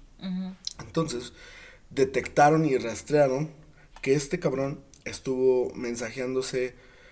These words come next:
Speaker 2: con, con su amante durante ese día. Pero la amante no sabía nada. Solamente fueron mensajes así como de, "¿Qué onda? ¿Qué onda? ¿Cómo estás?", no sé qué. Eh, pero nunca hubo como...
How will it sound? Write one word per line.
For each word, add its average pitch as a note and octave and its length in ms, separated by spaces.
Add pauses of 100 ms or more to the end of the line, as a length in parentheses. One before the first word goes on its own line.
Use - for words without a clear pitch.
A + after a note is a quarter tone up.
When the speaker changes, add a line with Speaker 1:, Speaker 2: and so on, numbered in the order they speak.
(180)
Speaker 2:
con, G#2 880 (140)
con G2 260
su G2 280
amante A#2+ 380 (420)
durante F#2 360
ese - 140
día. - 200 (360)
Pero - 580
la A2+ 200
amante C3 520
no A#2+ 280
sabía F#2+ 360
nada. F2 220
Solamente C#3+ 760 (380)
fueron B2 480
mensajes B2+ 640
así - 140
como G#2+ 260
de, F2+ 320
"¿Qué B2 100
onda? A#2+ 500 (140)
¿Qué A2 140
onda? G#2 320
¿Cómo G#2+ 160
estás?", G#2 420
no G#2 80
sé - 140
qué. - 220 (480)
Eh, F2+ 420
pero G#2+ 220
nunca D#3 580
hubo C#3 380
como... F#2+ 600